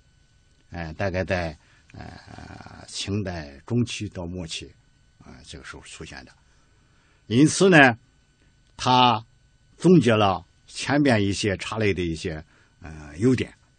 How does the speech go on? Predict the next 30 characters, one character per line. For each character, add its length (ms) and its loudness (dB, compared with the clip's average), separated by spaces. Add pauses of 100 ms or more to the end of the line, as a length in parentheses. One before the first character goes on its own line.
(640)
集 180 -4
中 160 0
在 140 -4
这 100 -8
个 120 -8
乌 80 -10
龙 240 -8
茶 160 -18
的 100 -12 (800)
这 100 -20
个 60 -20
身 180 -14
上 140 -16
了。 60 -20 (600)
哎， 220 -18
第 240 6
一， 120 0 (440)
它 400 -4 (160)
叶 240 10
子 120 2
比 160 -2
较 100 0
成 240 0
熟， 220 -4 (640)
营 240 6
养 180 2
比 120 -4
较 100 -6
全 220 -10
面。 140 -8